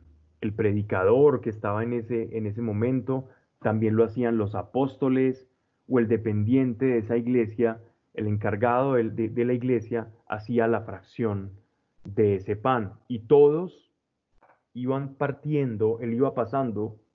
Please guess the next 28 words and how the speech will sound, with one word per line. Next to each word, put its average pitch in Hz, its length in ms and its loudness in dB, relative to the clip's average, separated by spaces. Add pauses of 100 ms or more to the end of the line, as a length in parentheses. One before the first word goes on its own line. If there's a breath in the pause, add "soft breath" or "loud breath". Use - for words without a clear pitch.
(680)
por - 200 -6
cada 120 240 2
lugar 127 420 0
donde 107 180 -6
todos 113 300 -2
estaban 110 420 -2
sentados 110 560 -2
en 127 140 -6
oración, 127 720 -4 (1500)
e 127 120 2
iban 117 540 2 (1500)
fraccionando 110 1000 -4 (380)
ese 107 260 -6
pan, 117 480 -2
e 110 60 -4
iban 110 280 -2
tomando 117 520 0
de 104 60 0
la 98 100 -2
misma 98 400 -6
copa, 90 400 -6 (480)
mostrando 110 680 0
la 113 140 -2
unión 120 380 0
que 127 120 -4
tenían 107 360 0
a 120 100 -6
Cristo 123 460 -4